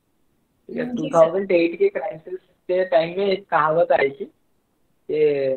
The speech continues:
Speaker 1: आपको ऐसा कुछ था कि आपको अगर, अ, बिल्डिंग में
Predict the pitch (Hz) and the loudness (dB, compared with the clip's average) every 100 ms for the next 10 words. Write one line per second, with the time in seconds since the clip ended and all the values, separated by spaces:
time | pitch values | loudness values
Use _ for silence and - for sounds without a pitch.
0 | 127 127 - _ _ _ _ _ _ _ | -6 -18 -20 _ _ _ _ _ _ _
1 | _ _ - 147 - 180 175 170 160 151 | _ _ -6 -6 0 6 8 8 6 2
2 | 143 - _ _ 156 160 190 180 - 151 | -2 -6 _ _ -8 -2 0 0 -2 -4
3 | 139 165 160 165 160 _ - 175 180 180 | -4 0 2 2 0 _ 0 4 4 2
4 | - _ _ 139 151 170 165 151 139 135 | -10 _ _ -8 0 2 4 2 2 2
5 | 131 131 131 127 127 131 _ _ _ _ | 0 -2 -4 -8 -12 -20 _ _ _ _
6 | 135 151 160 180 190 190 190 180 | -4 -2 2 2 4 4 2 0